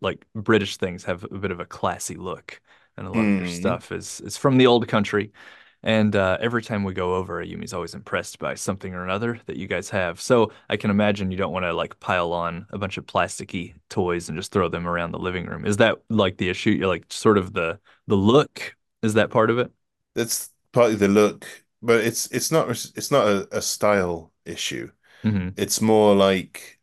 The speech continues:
Speaker 2: um, well, Miho in particular is very keen for Yuki to,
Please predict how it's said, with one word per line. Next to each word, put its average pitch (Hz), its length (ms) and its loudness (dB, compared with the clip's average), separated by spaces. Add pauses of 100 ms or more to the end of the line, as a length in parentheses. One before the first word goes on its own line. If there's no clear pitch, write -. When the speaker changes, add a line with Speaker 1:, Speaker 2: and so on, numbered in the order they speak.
Speaker 2:
um, 87 760 -4
well, 98 320 -2
Miho 110 260 4
in 92 80 2
particular 92 460 -4
is 85 140 -6
very 90 240 -2
keen 92 320 -6
for 82 240 -8
Yuki 90 340 -8
to, 85 540 -6